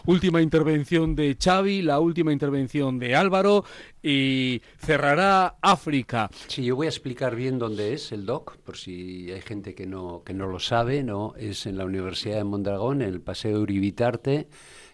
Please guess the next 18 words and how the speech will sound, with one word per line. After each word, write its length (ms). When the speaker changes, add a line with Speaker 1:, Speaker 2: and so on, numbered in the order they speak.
Speaker 2:
Se 180
puede 200
entrar 380
o 60
bien 200
por 140
la 140
parte 240
de 80
la 120
ría 480
o 100
bien 240
por, 240
eh, 200
por, 500
eh, 240
eh, 400